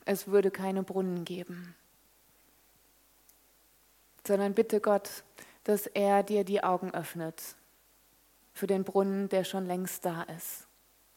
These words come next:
Für ihn selber, der schon längst da ist. Auch da, wo wir in der Wüste stehen.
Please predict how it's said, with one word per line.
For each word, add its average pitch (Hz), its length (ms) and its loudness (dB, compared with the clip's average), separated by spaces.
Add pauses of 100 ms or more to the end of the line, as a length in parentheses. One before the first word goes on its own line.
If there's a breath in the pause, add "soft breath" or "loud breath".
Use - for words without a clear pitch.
Für 202 140 2
ihn 196 260 0
selber, 180 540 0 (400 soft breath)
der 190 100 4
schon 190 220 -2
längst 175 380 -4
da 170 160 -6 (140)
ist. - 280 -12 (720)
Auch 202 260 4
da, 180 380 4
wo 190 160 0
wir 190 120 2
in 190 80 -4
der 180 140 2
Wüste 175 300 -4
stehen. 180 600 -10